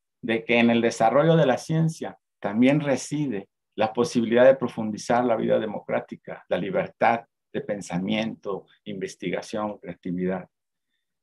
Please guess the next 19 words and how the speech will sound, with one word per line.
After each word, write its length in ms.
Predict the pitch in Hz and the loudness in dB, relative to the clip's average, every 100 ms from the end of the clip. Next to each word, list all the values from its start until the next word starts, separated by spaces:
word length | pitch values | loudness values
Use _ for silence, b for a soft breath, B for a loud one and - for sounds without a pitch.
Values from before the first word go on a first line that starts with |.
| _ | _
Entonces 460 | 87 107 - 135 | -10 -4 2 2
yo 260 | 117 131 131 | 6 8 8
hago 220 | 131 139 | 6 4
votos 420 | 127 147 151 139 - | 4 2 2 -2 -2
porque 220 | 120 - | -2 -4
así 240 | - 135 | -6 -8
como 220 | 147 139 | -4 0
la 160 | 123 101 | 2 2
Ley 180 | 110 127 | 2 0
General 480 | 147 127 113 120 123 | 0 0 0 0 0
de 80 | |
Educación 560 | 117 110 - - 110 117 | -4 -8 -14 -8 -8 -8
Superior 640 | - - 90 107 123 113 | -12 -10 -6 2 4 4
recogió 520 | 101 92 95 - 117 113 | 0 -6 -8 2 2 4
consenso, 800 | 120 156 139 143 147 - 104 95 | 2 2 2 2 0 -4 -14 -2
fue 140 | 120 | 0
resultado 720 | 120 113 110 - 123 120 113 | 0 -2 -8 -2 2 4 4
de 120 | 98 95 | 0 -2
deliberaciones, 920 | 95 95 95 95 98 147 143 110 | -2 -2 0 0 -2 0 0 0